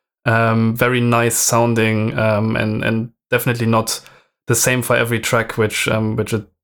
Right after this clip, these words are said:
uh, happens for some producers, understandably. Um, no, he has a lot of variety going on there as well, and, um, yeah, I, I really love his sound design. Um, his mix downs are crisp as well. Um,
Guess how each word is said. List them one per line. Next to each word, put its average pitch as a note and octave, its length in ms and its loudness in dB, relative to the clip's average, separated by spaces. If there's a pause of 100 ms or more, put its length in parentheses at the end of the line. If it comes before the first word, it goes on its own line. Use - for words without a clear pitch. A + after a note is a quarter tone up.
(120)
uh, A2 160 -2
happens G#2+ 480 -2
for - 240 -4
some A2+ 220 0
producers, A2 520 -2
understandably. A2+ 720 -2 (580)
Um, A#2+ 280 2
no, B2+ 80 2
he B2+ 160 2
has B2 180 2
a B2+ 40 2
lot C3 140 2
of C3 220 -4
variety A#2+ 540 2
going A#2 280 2
on A2+ 160 0
there A2 200 4
as A2 140 0
well, A2 260 2
and, G#2+ 520 -2
um, G#2+ 480 -4 (300)
yeah, B2 160 2
I, A2+ 140 2
I B2+ 100 0
really C3+ 260 2
love B2+ 200 2
his A#2 120 0
sound A#2 220 0
design. A2+ 540 0
Um, A2 440 0
his - 140 -2
mix A#2+ 200 0
downs A2+ 280 0
are G#2+ 360 -2 (380)
crisp - 480 -2 (220)
as A2+ 120 -2
well. G#2+ 340 2
Um, G#2 440 -6